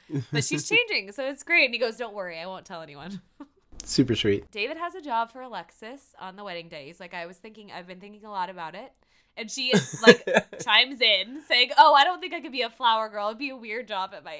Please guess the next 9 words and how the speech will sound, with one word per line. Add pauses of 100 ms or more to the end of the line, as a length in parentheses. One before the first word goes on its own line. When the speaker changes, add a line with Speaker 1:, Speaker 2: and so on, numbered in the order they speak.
Speaker 1:
age." (200)
Speaker 2:
<laughs> (920)
Speaker 1:
He
says, (340)
thought
about
it
a
lot.